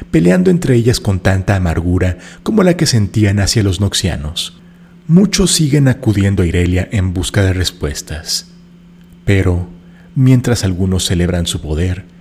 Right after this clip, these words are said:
ella se mantiene intranquila. En el fondo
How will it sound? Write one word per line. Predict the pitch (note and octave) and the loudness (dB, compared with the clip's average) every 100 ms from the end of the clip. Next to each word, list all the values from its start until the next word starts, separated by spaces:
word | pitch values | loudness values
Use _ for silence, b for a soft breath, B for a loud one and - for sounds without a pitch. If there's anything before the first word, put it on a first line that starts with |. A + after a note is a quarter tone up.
| B B B - | B B B 0
ella | B2+ B2 | 2 4
se | G#2+ A2+ | 2 0
mantiene | F2+ D#2+ - F#2 F#2 | 0 -2 -2 0 0
intranquila. | F2 F#2 F2 - D2 C#2 D2+ - - - B B B B | 0 -2 -4 -6 -8 -8 -10 -16 -20 -20 B B B B
En | - F#2+ | -4 -2
el | D2 D2 | -2 -6
fondo | - F#2+ F2 F#2 F#2+ F#2 | -6 -2 -2 0 -2 -4